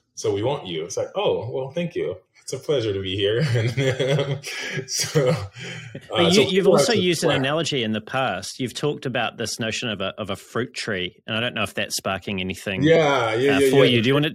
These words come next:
Speaker 2: tell us about that? 'Cause I thought that was quite a, quite a nice way of summing up what it is
Speaker 1: Yeah,
Speaker 2: that we
Speaker 1: that's
Speaker 2: are
Speaker 1: one of
Speaker 2: talking
Speaker 1: the,
Speaker 2: about.
Speaker 1: it, yeah, it's something I stole from one of my, <laughs> my, uh, you know, readings as well. But
Speaker 2: Mm.
Speaker 1: it's like, like I was talking about the seed earlier, of the seed has everything that it needs.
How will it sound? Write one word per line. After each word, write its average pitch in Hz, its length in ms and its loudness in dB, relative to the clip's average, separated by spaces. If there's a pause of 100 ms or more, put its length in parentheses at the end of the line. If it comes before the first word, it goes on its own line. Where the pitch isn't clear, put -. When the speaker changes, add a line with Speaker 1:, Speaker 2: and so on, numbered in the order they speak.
(160)
Speaker 2:
tell 156 160 2
us 165 160 0
about 123 260 0
that? 123 240 -2
'Cause - 140 -6
I 120 120 0
thought 117 200 -4
that 113 160 -4
was 98 120 -6
quite 110 260 -4
a, 98 100 -6 (100)
quite 104 160 -6
a 95 40 -6
nice 98 300 -4
way 95 160 -4
of 92 120 -8
summing 95 300 -4
up 95 180 -4
what 107 160 -4
it 139 80 2
is - 0 -
Speaker 1:
Yeah, 202 100 6 (120)
Speaker 2:
that 113 140 -2
we 165 100 2
Speaker 1:
that's - 120 -4
Speaker 2:
are 151 40 0
Speaker 1:
one 151 100 2
of 156 60 2
Speaker 2:
talking 127 200 -4
Speaker 1:
the, - 80 0
Speaker 2:
about. 92 220 -4 (140)
Speaker 1:
it, 135 120 0 (380)
yeah, 151 160 4
it's - 180 0
something 175 240 0
I 127 80 2
stole 127 400 2
from 95 360 -4 (100)
one 107 140 -2
of 113 80 2
my, 101 100 0
<laughs> 110 340 0
my, 113 160 0
uh, 98 440 2
you 113 120 0
know, 101 100 -2
readings 104 460 2
as 92 160 -4
well. 95 320 4
But 120 200 6 (340)
Speaker 2:
Mm. 113 100 0
Speaker 1:
it's 101 220 4
like, 120 240 4
like 123 160 4
I 117 40 4
was 113 140 2
talking 127 220 0
about 107 240 2
the 95 60 -4
seed - 360 -4
earlier, 101 380 2
of 98 360 0 (460)
the 104 80 -4
seed 160 300 2
has 117 260 0
everything 107 380 2
that 95 100 2
it 87 80 -2
needs. - 460 -10